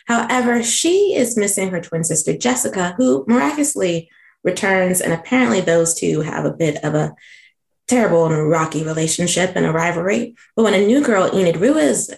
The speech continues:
discovers something about someone pulling the strings in town, she convinces the twins to put aside their bad blood in order to drag Sweet Valley's dark roots into the California sunshine.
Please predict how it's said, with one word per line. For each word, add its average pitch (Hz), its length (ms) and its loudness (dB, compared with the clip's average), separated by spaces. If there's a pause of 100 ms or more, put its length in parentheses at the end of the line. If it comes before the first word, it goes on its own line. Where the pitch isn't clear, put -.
discovers 175 540 0
something 156 580 -2
about 151 400 -2 (120)
someone 156 600 -2
pulling 165 300 2
the 156 60 0
strings 160 420 -2
in 143 160 0
town, 190 580 -4 (300)
she 285 240 2
convinces 214 480 2
the 175 80 -4
twins 170 460 0
to 160 80 -2
put 165 200 -4
aside 156 540 -2
their 160 180 0
bad 147 300 -2
blood 151 500 0 (200)
in 185 100 -2
order 165 280 2
to 160 260 -4
drag 156 540 -2
Sweet - 280 -4
Valley's 156 320 0
dark 151 300 -2
roots 147 260 -2
into 156 160 -6
the 143 100 -6
California 151 640 -4
sunshine. - 720 -10